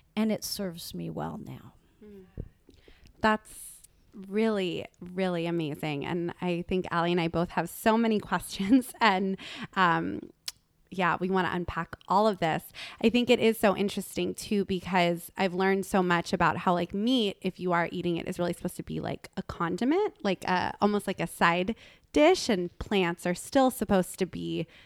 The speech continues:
Speaker 2: the main part of your diet if you are eating. But, um, yeah, it's so fascinating. I think to start, you,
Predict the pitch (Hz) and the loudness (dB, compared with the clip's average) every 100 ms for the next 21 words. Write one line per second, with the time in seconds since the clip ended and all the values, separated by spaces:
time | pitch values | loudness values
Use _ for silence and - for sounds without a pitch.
0 | _ _ 214 202 196 180 170 180 - - | _ _ -2 2 4 4 0 -6 -10 -8
1 | - 175 170 160 170 156 160 - 175 170 | -2 -2 -2 -4 -2 -2 -2 -6 -4 -2
2 | - - 180 170 - 165 175 - - 175 | -2 -4 -8 -6 -6 -2 0 0 -4 -4
3 | 165 - 185 - - - - 214 185 202 | -4 -6 -10 -12 -18 -6 6 6 6 0
4 | - 247 202 156 - 196 180 - - 254 | 2 2 4 0 0 -2 -2 -2 -2 0
5 | 330 370 - - - 208 190 180 214 220 | 2 0 -4 -10 2 6 6 4 0 2
6 | 208 | 0